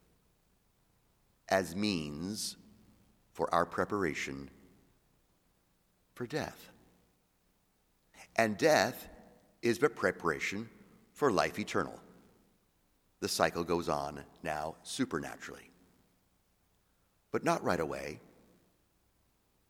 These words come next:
Spring doesn't give its way to summer right away. Summer doesn't give itself up right away to fall or winter. No, this all takes time. If it takes time in this dimension,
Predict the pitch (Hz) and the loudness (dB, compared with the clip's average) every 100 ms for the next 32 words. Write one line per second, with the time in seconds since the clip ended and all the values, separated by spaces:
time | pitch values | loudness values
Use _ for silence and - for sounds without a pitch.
0 | _ _ _ - - 156 127 95 78 82 | _ _ _ -6 4 4 6 4 2 -6
1 | - - 87 80 78 71 - - - - | -6 -2 0 0 0 -6 -14 -20 -20 -12
2 | 82 - 87 80 69 76 71 69 71 87 | -6 2 2 2 0 -2 -2 -6 -6 -8
3 | - - - - _ _ _ _ _ _ | -12 -20 -20 -20 _ _ _ _ _ _
4 | _ - 160 131 95 80 78 87 - 82 | _ -2 2 2 2 -2 -6 -6 -4 -2
5 | 73 - 87 - - - - 78 73 69 | -2 -2 -4 -4 -20 -16 -4 -2 -2 -4
6 | 76 85 - - 71 76 87 107 - - | -6 -6 -8 -8 -4 -4 -4 -8 -14 -14
7 | 73 71 - 95 - - _ _ _ _ | -12 -10 -10 -12 -12 -20 _ _ _ _
8 | _ _ _ _ _ _ - 104 160 185 | _ _ _ _ _ _ -4 -2 0 -2
9 | 165 147 - - 135 76 64 - - - | 0 -2 -4 -6 -4 -4 -8 -16 -20 -20
10 | - _ _ _ _ _ - 107 151 147 | -20 _ _ _ _ _ -2 0 2 0
11 | - 147 123 107 101 117 185 - 113 98 | 4 6 6 2 0 2 2 0 0 0
12 | 98 - 101 98 | 0 -2 -4 -6